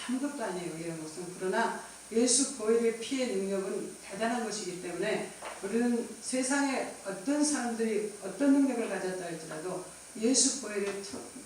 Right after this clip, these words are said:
피에는 능가하지 못합니다. 그렇기 때문에 이 보혈의 피를 쓸 줄 아는, 무기를 쓸 줄 아는 저와 여러분이 돼서 어떤 사단 마귀가 우리에게 엄습해 온다 할지라도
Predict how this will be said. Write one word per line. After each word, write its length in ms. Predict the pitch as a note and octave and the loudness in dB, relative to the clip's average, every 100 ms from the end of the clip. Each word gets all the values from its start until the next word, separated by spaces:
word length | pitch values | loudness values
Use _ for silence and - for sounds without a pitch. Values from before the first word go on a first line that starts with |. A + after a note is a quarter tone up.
| - | -12
피에는 560 | - D4 C4+ C4 B3+ - - G3+ | -4 2 2 2 -2 -6 -10 -6
능가하지 460 | F#3+ G#3+ G3+ F3+ | -2 0 0 -2
못합니다. 600 | F3+ E3+ E3+ E3+ D#3 D#3 - | -4 -6 -6 -6 -6 -8 -8
그렇기 220 | F#3 F3+ | -6 -4
때문에 400 | F#3+ G#3 A3+ - - - - | -4 0 -2 -2 -10 -16 -4
이 120 | A#3 | -2
보혈의 560 | A#3 B3 C4+ C4+ B3+ - | 0 2 4 4 2 -2
피를 560 | - E4 D#4+ - - - | -4 2 2 2 -2 -8
쓸 320 | - C#4+ C#4 C#4 | -6 -2 -2 -2
줄 180 | C4+ | -4
아는, 220 | - E3 - - - - | -2 -4 -6 -12 -16 -2
무기를 420 | A#3 A#3+ B3 A#3+ | 2 4 2 0
쓸 340 | - C#4+ C#4+ | -2 0 -2
줄 160 | D4 B3+ | 0 0
아는 300 | A3 G#3+ G#3 | 0 0 -6
저와 340 | G3+ F#3+ F3+ | -4 -2 -2
여러분이 300 | F3 F3 E3 D#3+ | -4 -4 -6 -6
돼서 400 | E3 - F3 - - - - - | -8 -6 -8 -8 -14 -18 -14 -6
어떤 420 | F3+ F#3 D4+ D#4 | -4 0 2 4
사단 320 | C#4+ C#4 C4+ | 4 2 2
마귀가 640 | A3+ G#3+ G3 F3+ F#3+ C4 - - - | 2 0 -2 -2 -2 -4 -8 -14 -8
우리에게 680 | F#3+ G3 F#3+ F#3 F#3+ G3 - - - | -2 2 4 6 4 2 -6 -14 -12
엄습해 420 | E3 E3+ - F3+ | -8 -8 -6 -6
온다 220 | E3 E3 | -6 -6
할지라도 520 | D#3+ D#3 E3+ D#3+ D#3+ | -6 -6 -6 -6 -8